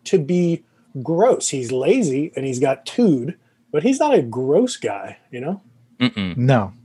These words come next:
Speaker 3: I don't. Yeah.
Speaker 2: No, he's not, like, ripping farts and belches and stuff. He's just
Speaker 1: No.
Speaker 2: cool.
Speaker 3: <laughs>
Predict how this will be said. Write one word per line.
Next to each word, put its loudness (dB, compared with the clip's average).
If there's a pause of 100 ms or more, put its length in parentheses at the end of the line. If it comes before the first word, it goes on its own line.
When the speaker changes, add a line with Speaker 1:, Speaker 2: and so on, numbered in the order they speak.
(180)
Speaker 3:
I 0
don't. -2
Yeah. -4
Speaker 2:
No, 2
he's 2
not, 4
like, 2
ripping 4
farts 2
and -4
belches 2
and -12
stuff. -4
He's -6
just -2
Speaker 1:
No. -6 (440)
Speaker 2:
cool. 0 (140)
Speaker 3:
<laughs> -14